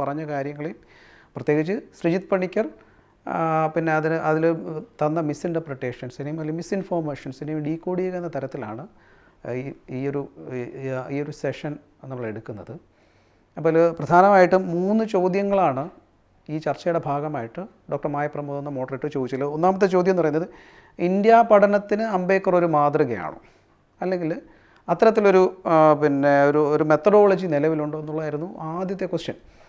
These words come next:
അപ്പോൾ ഈ ചോദ്യത്തിന് ആദ്യ ഉത്തരം പറയുന്നത് ശ്രീജിത്ത് പണിക്കരാണ്.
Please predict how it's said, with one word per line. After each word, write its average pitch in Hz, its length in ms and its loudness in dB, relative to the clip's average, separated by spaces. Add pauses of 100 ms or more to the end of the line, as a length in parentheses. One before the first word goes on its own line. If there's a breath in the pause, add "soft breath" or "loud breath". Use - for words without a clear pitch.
(140 soft breath)
അപ്പോൾ 165 120 0
ഈ 214 180 4
ചോദ്യത്തിന് 208 720 2 (420 loud breath)
ആദ്യ 214 220 6
ഉത്തരം 202 260 2
പറയുന്നത് 180 320 2
ശ്രീജിത്ത് 143 340 -2
പണിക്കരാണ്. 107 480 -6